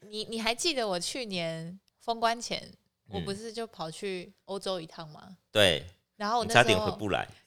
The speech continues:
Speaker 1: 对，我差点回不来。可是重点是我去之前我还很开心啊，因为我也没觉得怎么样啊。
Speaker 2: 对。
Speaker 1: 结果那时候一开盘，过年后开盘，我那时候还在时差，
Speaker 2: 嗯。
Speaker 1: 我还特别起床，然后看了一下，哇，整个就唰赛。
Speaker 2: 哦，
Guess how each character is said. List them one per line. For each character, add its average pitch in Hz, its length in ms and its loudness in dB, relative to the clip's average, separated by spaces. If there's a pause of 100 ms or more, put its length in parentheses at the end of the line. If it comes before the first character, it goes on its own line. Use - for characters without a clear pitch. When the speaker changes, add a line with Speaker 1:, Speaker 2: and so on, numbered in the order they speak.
Speaker 1:
对， 320 140 4
我 240 100 6
差 269 80 -4
点 320 120 6
回 247 120 4
不 269 60 2
来。 233 120 6
可 226 100 -4
是 403 180 2
重 415 200 2
点 254 160 0
是 339 100 0
我 254 120 6
去 330 180 0
之 320 100 -4
前 262 160 6
我 196 100 6
还 233 160 2
很 269 160 -4
开 208 200 0
心 208 260 -6
啊， 196 140 -4
因 233 80 -10
为 247 60 -8
我 208 160 -4
也 175 80 -6
没 170 180 -10
觉 160 140 -12
得 165 200 -12 (100)
怎 160 120 -20
么 - 80 -20
样 - 160 -12
啊。 - 100 -12
Speaker 2:
对。 87 220 4
Speaker 1:
结 71 60 4
果 208 180 2
那 240 100 -6
时 226 120 -6
候 214 380 0 (360)
一 254 80 -6
开 220 240 -2
盘， 160 260 -6 (160)
过 - 160 -8
年 170 160 -10
后 160 300 -6
开 170 220 -6
盘， - 300 -10
我 180 140 -6
那 233 140 -4
时 220 80 -8
候 226 240 -2
还 - 160 -6
在 196 120 -4
时 - 300 -4
差， - 280 -10 (400)
Speaker 2:
嗯。 151 80 -18
Speaker 1:
我 190 60 2
还 208 80 6
特 269 160 -4
别 220 100 -2
起 165 240 -10
床， 160 240 -16
然 165 100 -14
后 180 180 -8
看 196 220 -10
了 160 80 -12
一 170 80 -14
下， 165 320 -10 (420)
哇， 190 300 -2
整 175 160 -10
个 160 140 -8 (140)
就 202 120 -16
唰 170 280 -6
赛。 - 260 -8 (160)
Speaker 2:
哦， - 120 4